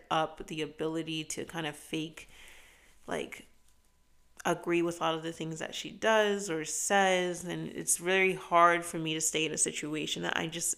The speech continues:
the energy for me, like, I just know I don't really thrive in this area, right? So that was really guilty for me. So that's really hard to think about because, you know,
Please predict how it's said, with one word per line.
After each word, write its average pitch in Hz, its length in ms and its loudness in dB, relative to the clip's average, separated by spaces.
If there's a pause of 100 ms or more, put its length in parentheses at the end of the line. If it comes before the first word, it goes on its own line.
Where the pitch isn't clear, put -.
the 170 280 -2
energy 170 420 2
for 165 160 -10
me, 180 560 -2 (720)
like, 170 140 0
I 160 120 2
just 160 240 -2
know 165 220 6
I 151 120 8
don't 160 220 0
really 151 240 -4
thrive 147 640 -2
in 147 120 -10
this - 380 -4 (160)
area, 156 540 2 (160)
right? 160 380 0
So 165 400 0 (760)
that 240 240 8
was 196 180 0
really 156 220 -6
guilty 151 420 -8
for - 220 -12
me. 147 540 -10 (3750)
So 208 100 -4
that's 233 240 -4
really 247 160 0
hard 170 240 2
to 160 80 -2
think 156 240 -8
about 160 380 -4
because, - 720 -4
you 170 80 -10
know, 156 320 -8